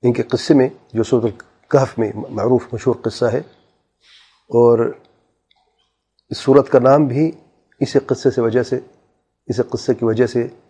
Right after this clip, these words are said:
سورۃ الکہف رکھا گیا ہے۔ شیخ صاحب فرماتے ہیں، شیخ عثیم رحمہ اللہ، اصحاب الکہف یہ وہ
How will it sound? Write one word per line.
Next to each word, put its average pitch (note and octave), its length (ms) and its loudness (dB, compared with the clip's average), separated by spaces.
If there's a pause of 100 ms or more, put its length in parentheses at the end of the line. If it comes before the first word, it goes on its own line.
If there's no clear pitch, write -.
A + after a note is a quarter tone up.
(520)
سورۃ A#2 220 2
الکہف G#2+ 340 -4
رکھا G2+ 220 -8
گیا F#2 260 -10
ہے۔ - 60 -18 (1200)
شیخ A2+ 160 -2
صاحب B2 140 0
فرماتے A#2+ 200 2
ہیں، A#2 120 -4
شیخ A2 200 2
عثیم A#2 220 0
رحمہ G#2 320 -6
اللہ، G#2+ 260 -4 (1400)
اصحاب C#3 220 0
الکہف C3+ 360 0
یہ B2+ 80 6
وہ B2+ 160 6